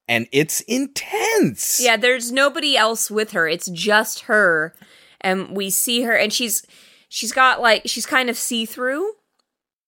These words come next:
Speaker 2: And she's, yeah, she, she gets her dress ripped a couple times, and she's screaming and being choked, and then she gets picked up 'cause she's dead.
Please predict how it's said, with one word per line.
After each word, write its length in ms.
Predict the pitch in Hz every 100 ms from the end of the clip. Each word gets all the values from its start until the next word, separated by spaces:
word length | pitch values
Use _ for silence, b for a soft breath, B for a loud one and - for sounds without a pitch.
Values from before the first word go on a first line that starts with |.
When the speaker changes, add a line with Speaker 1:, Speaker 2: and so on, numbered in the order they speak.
| _ -
Speaker 2:
And 200 | 220 220
she's, 320 | 240 208 190
yeah, 300 | 247 190 170
she, 340 | - 220 185
she 120 | 208
gets 200 | 220 208
her 140 | 196 180
dress 540 | 160 165 190 220 -
ripped 500 | 185 185 208 208 -
a 60 | -
couple 260 | 233 -
times, 720 | - 226 214 214 214 208 202
and 180 | 180 175 B B B B -
she's 340 | - 208 180
screaming 880 | - - - - 240 240 233 220 220
and 100 | 190
being 260 | 196 185 180
choked, 380 | - 214 208 -
and 100 | 202
then 100 | 202
she 120 | 202
gets 240 | 190 - - -
picked 260 | 240 - 202
up 240 | 170 _
'cause 160 | 208 -
she's 520 | 151 147 160 - - - _ 190
dead. 460 | 151 82 175 208